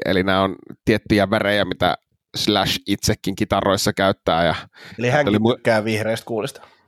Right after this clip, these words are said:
Speaker 1: Joo, tykkää, tykkää. Niin tota, <laughs> tätä on sitten,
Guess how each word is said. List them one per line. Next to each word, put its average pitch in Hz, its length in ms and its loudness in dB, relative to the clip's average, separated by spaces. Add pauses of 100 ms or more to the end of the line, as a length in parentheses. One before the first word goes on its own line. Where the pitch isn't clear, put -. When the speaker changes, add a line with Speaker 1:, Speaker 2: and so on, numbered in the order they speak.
(300)
Speaker 1:
Joo, 113 260 4
tykkää, 101 440 -2 (300)
tykkää. 107 540 -4
Niin 92 180 -6
tota, 92 280 -2 (680)
<laughs> - 580 -6
tätä 117 220 2
on 113 160 4
sitten, - 320 -2